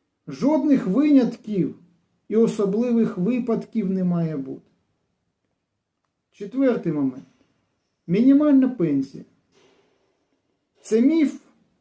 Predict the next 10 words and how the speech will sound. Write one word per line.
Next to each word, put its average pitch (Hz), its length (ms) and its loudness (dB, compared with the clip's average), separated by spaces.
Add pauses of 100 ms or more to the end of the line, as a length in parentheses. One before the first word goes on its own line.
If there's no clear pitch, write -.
який 180 280 0
треба 240 380 -2
скасувати. 160 640 -10 (1500)
Такого 247 360 -2
поняття 240 480 2
не 247 100 -2
має 233 340 0
бути. 139 380 -10
Мінімальна 202 920 2
пенсія. - 560 -12